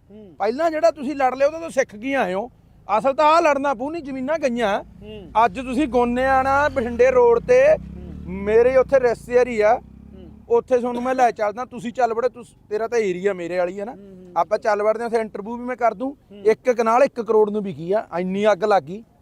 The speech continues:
Speaker 1: ਹੂੰ।
Speaker 2: ਜ਼ਮੀਨਾਂ ਨੂੰ।
Speaker 1: ਹੂੰ।
Speaker 2: ਅਸਲ ਹੁਣ ਪਏ ਆ ਤੁਹਾਨੂੰ ਉਹ ਟੁੱਟ ਕੇ।
Speaker 1: ਹੂੰ।
Speaker 2: ਆਹ ਮੋਰਚਾ ਲੜਨਾ ਬਹੁਤ ਜ਼ਰੂਰੀ ਆ।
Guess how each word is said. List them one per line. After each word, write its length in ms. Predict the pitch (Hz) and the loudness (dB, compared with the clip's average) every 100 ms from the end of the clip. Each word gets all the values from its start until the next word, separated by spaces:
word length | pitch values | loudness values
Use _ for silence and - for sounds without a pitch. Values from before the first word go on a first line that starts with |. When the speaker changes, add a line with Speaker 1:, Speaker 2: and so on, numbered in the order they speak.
| 196 | -20
Speaker 1:
ਹੂੰ। 220 | 196 160 | -20 -8
Speaker 2:
ਜ਼ਮੀਨਾਂ 440 | 180 208 208 202 | -4 -2 2 2
ਨੂੰ। 160 | 190 170 _ 170 | 0 -4 _ -6
Speaker 1:
ਹੂੰ। 160 | 175 | 0
Speaker 2:
ਅਸਲ 160 | 185 254 | 0 2
ਹੁਣ 240 | 202 202 | 0 0
ਪਏ 240 | 208 220 196 | 2 2 2
ਆ 80 | 175 | 2
ਤੁਹਾਨੂੰ 240 | 202 262 | 0 0
ਉਹ 60 | 269 | 0
ਟੁੱਟ 220 | 254 - | -2 -4
ਕੇ। 160 | 220 | -6
Speaker 1:
ਹੂੰ। 440 | 208 _ 196 202 165 | -6 _ -20 -18 -4
Speaker 2:
ਆਹ 160 | 151 240 | 0 0
ਮੋਰਚਾ 340 | 240 226 247 | 2 0 2
ਲੜਨਾ 300 | 240 214 226 | 2 0 0
ਬਹੁਤ 240 | 202 202 214 | 2 2 2
ਜ਼ਰੂਰੀ 360 | 269 262 262 | -4 -2 2
ਆ। 120 | 233 | 2